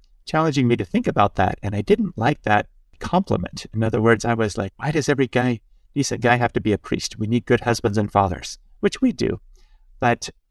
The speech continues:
I could see also that there was some blockage in me. Like, they're offering me an innocent and beautiful compliment to consider the priesthood, and I did love the priesthood, but only at a distance. I wanted God to bless my plans, and my plans were for marriage and family,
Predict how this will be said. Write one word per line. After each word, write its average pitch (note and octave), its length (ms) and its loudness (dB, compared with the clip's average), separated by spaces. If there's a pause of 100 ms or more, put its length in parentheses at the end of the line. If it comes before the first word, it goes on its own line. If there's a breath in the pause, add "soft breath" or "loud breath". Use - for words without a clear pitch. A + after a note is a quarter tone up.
(160)
I C#3 80 0
could - 220 -2
see C#3+ 260 2
also B2 460 2
that G#2+ 320 2 (280)
there C3+ 120 0
was B2+ 100 -2
some F#3+ 320 -2
blockage - 540 0
in - 120 -10
me. - 120 -18 (100)
Like, - 260 -10
they're A#2 300 2
offering C#3+ 400 -2
me C3+ 140 2
an G#2+ 120 -2
innocent C3+ 520 -2 (420)
and A2+ 180 0
beautiful B2+ 360 2
compliment A#2+ 560 0
to G#2+ 120 0
consider A#2+ 540 0 (380)
the - 80 -12
priesthood, D#3+ 680 0
and A2+ 100 -4
I G2+ 60 -4
did F#3 240 2
love C#3+ 160 0
the - 80 -4
priesthood, A2 500 -2
but G#2+ 140 0
only A2 220 2
at G2 60 -4
a F#2+ 60 -4
distance. A#2+ 520 0 (180)
I - 180 -4
wanted A2 300 -2 (520)
God A#2+ 240 0
to A2 60 -8
bless G#2+ 280 0
my D3+ 160 2
plans, G2+ 400 -4
and F#2 120 -6
my B2 140 2
plans A2 420 -4
were G2 120 -4
for - 120 -6
marriage G#2+ 360 0
and F#2 120 -4
family, A2+ 400 0